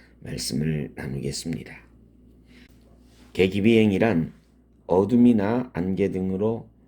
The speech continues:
항로가 보이지 않을 때 계기에만 의지하여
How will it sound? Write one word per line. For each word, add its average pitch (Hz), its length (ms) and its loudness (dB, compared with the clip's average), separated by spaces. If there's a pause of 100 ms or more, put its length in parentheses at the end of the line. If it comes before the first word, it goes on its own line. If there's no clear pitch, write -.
항로가 120 460 0
보이지 101 380 -2
않을 82 420 -2
때 85 320 -2 (560)
계기에만 120 640 4
의지하여 98 1000 -4